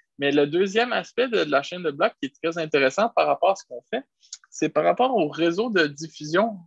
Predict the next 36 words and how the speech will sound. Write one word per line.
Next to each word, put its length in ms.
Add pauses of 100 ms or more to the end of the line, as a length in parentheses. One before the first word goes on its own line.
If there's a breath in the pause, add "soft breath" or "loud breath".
(160)
euh, 260
en 160
direct, 420 (120)
le, 200
le 160
C 160
D 140
N, 180
le 80
fameux 240
C 180
D 80
N. 160 (560 loud breath)
Euh, 120
ça 200
nous 160
permet 580 (160)
d'identifier 1040 (220)
les 220
fichiers 500
qui 100
ont 100
été 240
mis 420 (160)
dans 760
le, 280
dans 260
le, 220
dans, 480
dans 160
le, 400 (840)
dans 140
le 80
C 200
D 160
N. 280